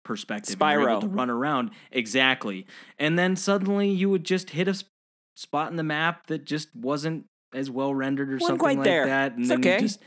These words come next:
Speaker 2: <laughs>
Speaker 1: suddenly get stuck, and you're like, "Okay."
Speaker 2: And you get sidetracked. You and me start playing with a tennis ball, doing something, and
Speaker 1: Right, yeah. And
Speaker 2: go
Speaker 1: it
Speaker 2: out on the trampoline with a bunch of pillows, play football.
Speaker 1: Oh, good game. Good times.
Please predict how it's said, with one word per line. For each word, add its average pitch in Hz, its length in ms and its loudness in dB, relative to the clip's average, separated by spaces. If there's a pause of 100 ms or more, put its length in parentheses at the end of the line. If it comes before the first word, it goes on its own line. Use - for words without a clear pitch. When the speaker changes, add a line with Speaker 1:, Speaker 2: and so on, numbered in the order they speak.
Speaker 2:
<laughs> 170 160 -2
Speaker 1:
suddenly 160 240 2
get 151 180 0
stuck, 131 420 0
and 127 100 0
you're 123 100 0
like, 117 240 -2
"Okay." 120 240 -8
Speaker 2:
And 196 160 0
you 190 80 0
get 185 160 2
sidetracked. 139 720 2
You 135 120 2
and 139 60 0
me 135 140 0
start 135 220 0
playing 131 200 0
with 127 100 0
a 127 40 2
tennis 123 300 0
ball, 117 260 2
doing 117 220 0
something, 117 360 -4
and 107 200 -2
Speaker 1:
Right, 110 200 0
yeah. 95 280 -6
And 104 160 -6
Speaker 2:
go 143 80 4
Speaker 1:
it - 20 4
Speaker 2:
out 139 80 2
on 135 80 -2
the 113 60 -4
trampoline 131 480 2
with 127 100 0
a - 20 -2
bunch 120 180 0
of - 60 -14
pillows, 123 380 2
play 120 160 0
football. 113 560 -2 (500)
Speaker 1:
Oh, 113 220 -16 (140)
good 110 120 -6
game. 110 360 -2 (260)
Good 120 160 -4
times. 110 460 -4